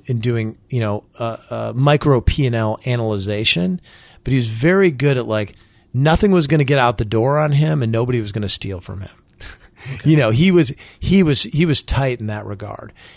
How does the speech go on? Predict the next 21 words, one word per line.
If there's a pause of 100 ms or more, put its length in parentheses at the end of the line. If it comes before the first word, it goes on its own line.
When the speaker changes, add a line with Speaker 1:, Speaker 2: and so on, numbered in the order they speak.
(140)
Speaker 1:
And
then (180)
I
was
more, (300)
you
know, (540)
training,
working
a
floor, (380)
maybe
more
looking
at
the
actual
P
and
L
standpoint.